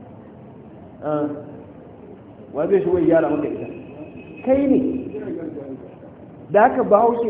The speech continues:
yake mai ɗaki shi ya san inda yake masa yoyo. Saboda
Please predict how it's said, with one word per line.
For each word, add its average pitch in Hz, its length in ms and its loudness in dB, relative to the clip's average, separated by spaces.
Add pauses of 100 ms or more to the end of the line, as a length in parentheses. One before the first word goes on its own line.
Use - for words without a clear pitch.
yake 208 360 2
mai 175 240 0
ɗaki 214 540 0
shi 202 160 -2
ya 202 80 2
san 208 220 -2
inda 175 220 -2
yake 175 180 2
masa 160 260 0
yoyo. 123 340 -2 (640)
Saboda 196 320 4